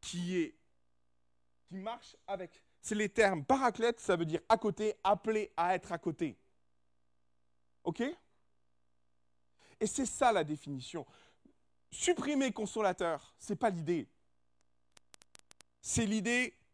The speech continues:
j'ai été un temps appelé à être à côté de vous. Maintenant, il est avantageux pour moi que je m'en aille parce qu'il y en a un autre qui est appelé à être à côté de vous. C'est ça que ça veut dire.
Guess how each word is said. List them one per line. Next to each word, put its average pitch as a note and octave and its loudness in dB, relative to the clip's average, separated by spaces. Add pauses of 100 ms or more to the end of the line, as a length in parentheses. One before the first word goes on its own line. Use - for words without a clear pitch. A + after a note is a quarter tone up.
(140)
j'ai B2+ -4
été G#3+ -6
un F3+ 0
temps F3+ -4 (520)
appelé F#3 -2
à D#3+ -4
être - -8 (120)
à F3 -2
côté A#3 -10
de G#3 -2
vous. D#3 -10 (1120)
Maintenant, G#3 0
il F#3 -2
est D#3+ -8
avantageux D#3+ -4 (220)
pour E3 -8
moi D#3 -6
que C#3 -8
je B2 -6
m'en G#3 0
aille C#3+ 0 (540)
parce G3+ 2
qu'il G#3 -4
y F3+ 2
en E3+ -2
a E3 2
un D#3+ 2
autre - 2 (380)
qui G3+ -2
est F#3+ 0
appelé D3+ 0
à C#3+ 0
être C#3 -10 (800)
à G#3+ 6
côté A3 4
de E3+ 0
vous. E3 -2 (1800)
C'est A#3 0
ça C4 6
que - -16
ça C#3+ -6
veut A#2+ -8
dire. A2 -10